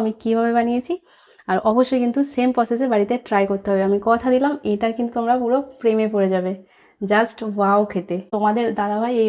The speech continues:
রাত্রেবেলা নিয়ে এসছে চিকেন, বলছে অন্যরকম কিছু একটা বানিয়ে দিতে হবে আজকে। তো এখন ঘড়িতে বেজে গেছে নটা, কি বানাবো ঝটফট করে, তো ভাবলাম তো তোমাদের সাথে চলো শেয়ার করি, অন্যরকমই কিছু বানাতে হবে।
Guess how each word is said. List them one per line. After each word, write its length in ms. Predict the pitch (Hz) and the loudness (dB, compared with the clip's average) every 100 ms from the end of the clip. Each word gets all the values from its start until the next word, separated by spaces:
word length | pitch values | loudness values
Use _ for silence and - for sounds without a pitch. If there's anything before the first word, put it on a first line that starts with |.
| 196 | 0
রাত্রেবেলা 460 | 208 - 240 233 240 | -4 -4 -2 0 0
নিয়ে 120 | 226 | -2
এসছে 160 | 220 247 220 | -2 -6 -8
চিকেন, 260 | 226 285 294 220 | -4 0 2 2
বলছে 200 | 214 220 208 | 0 0 0
অন্যরকম 420 | 208 208 214 220 220 | 0 0 0 0 -2
কিছু 140 | 220 202 | -4 -4
একটা 120 | 214 202 | -4 -2
বানিয়ে 220 | 185 202 214 | -2 0 -2
দিতে 120 | 226 | 0
হবে 120 | 226 226 | 2 2
আজকে। 200 | 226 262 320 - - - _ | 0 -2 -6 -14 -20 -20 _
তো 40 | - 185 | -6 -4
এখন 120 | 208 202 | -4 -2
ঘড়িতে 220 | 196 208 214 | -2 0 0
বেজে 140 | 214 | 0
গেছে 140 | 214 226 208 | 0 -2 -4
নটা, 200 | 202 233 - | -4 -8 -6
কি 100 | 233 | -4
বানাবো 240 | 214 208 220 220 | -2 -2 -2 -2
ঝটফট 300 | 202 240 208 233 | -4 -6 -6 0
করে, 140 | 254 330 | 0 0
তো 60 | 220 196 190 202 | 0 0 -2 -2
ভাবলাম 300 | 190 202 208 208 _ | -2 -2 -4 -8 _
তো 40 | 196 196 | -8 -4
তোমাদের 220 | 202 208 | -4 -4
সাথে 140 | 208 208 | -6 -4
চলো 140 | 196 202 | -4 -2
শেয়ার 160 | 202 196 202 | -2 0 0
করি, 140 | 247 302 - - _ 247 | -2 -2 -8 -20 _ 0
অন্যরকমই 540 | 247 254 247 247 254 247 | 2 2 2 2 0 0
কিছু 120 | 233 208 | -2 -4
বানাতে 220 | 190 190 | -4 -6
হবে। 140 | 202 | -4